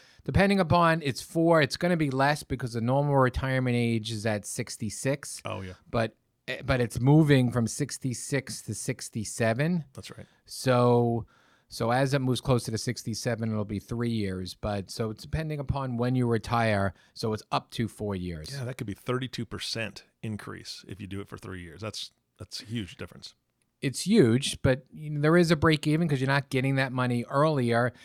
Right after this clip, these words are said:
Speaker 1: And one of the little tricks we talk about Social Security is don't think of that as kind of just free money. Think of it as another asset of yours.
Speaker 2: Mm-hmm,
Speaker 1: So,
Speaker 2: mm-hmm.
Speaker 1: so are you better off drawing down from an asset that's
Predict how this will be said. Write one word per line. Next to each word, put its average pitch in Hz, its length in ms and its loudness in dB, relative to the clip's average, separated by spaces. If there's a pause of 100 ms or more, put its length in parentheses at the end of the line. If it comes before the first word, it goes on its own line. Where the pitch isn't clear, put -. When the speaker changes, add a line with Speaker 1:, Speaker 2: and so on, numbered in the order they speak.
(140)
Speaker 1:
And 151 200 -2
one 160 100 4
of 160 60 4
the 160 40 4
little 151 200 4
tricks - 340 -2
we 139 100 0
talk 147 240 2
about 139 160 2
Social 131 140 0
Security 147 340 -2
is - 60 -8
don't 208 180 2
think 180 240 2
of 156 100 -4
that 127 260 2
as 110 120 -2
kind 131 280 -4
of 113 240 -2
just - 260 -2 (540)
free 160 260 0
money. 123 240 4
Think 160 200 -2
of 175 100 0
it 156 80 0
as 117 240 0 (180)
another 127 540 0 (160)
asset 120 420 2
of 87 100 -4
yours. 92 200 -2
Speaker 2:
Mm-hmm, 104 80 -4
Speaker 1:
So, 110 320 -2
Speaker 2:
mm-hmm. 104 120 -2 (460)
Speaker 1:
so 117 200 -4
are 113 40 -2
you 117 160 0
better 131 400 4
off 131 160 4
drawing 123 460 2
down 131 500 2
from 127 380 -2
an 117 140 0
asset 123 640 0
that's - 580 -8